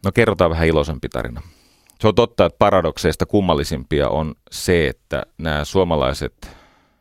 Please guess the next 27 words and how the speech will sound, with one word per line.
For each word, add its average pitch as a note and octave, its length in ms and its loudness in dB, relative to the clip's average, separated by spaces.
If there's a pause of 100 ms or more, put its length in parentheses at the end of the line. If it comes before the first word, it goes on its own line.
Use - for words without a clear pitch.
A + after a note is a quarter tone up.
(1400)
insinöörijohtajat C2+ 960 -4 (140)
ei D2+ 140 0
oikeasti C#2 320 -6
osaa C#2+ 260 -2
laskea C#2 440 -4
sieltä - 280 -8
näkymättömästä - 840 -10
mahdollisuuksista D#2 800 -4
käsin. - 280 -12 (400)
Ruotsalaiset G#2 600 2
osaa, G2 380 0 (1000)
no A2 180 -2 (420)
monet F#2+ 240 -2
muut A2+ 220 -4
osaa, G2+ 220 0
mutta G2+ 120 -4
meillä G2+ 240 2
on A#2 140 -4 (140)
vaikeuksia E2+ 480 0
luottaa - 380 -2
markkinointiin, A2 720 -4 (240)
luottaa - 360 -4
johtamiseen, A2+ 680 -2
luok-, D#2 360 -2
luottaa - 380 -4
innovaatioon, G#2 600 0
luottaa - 320 -4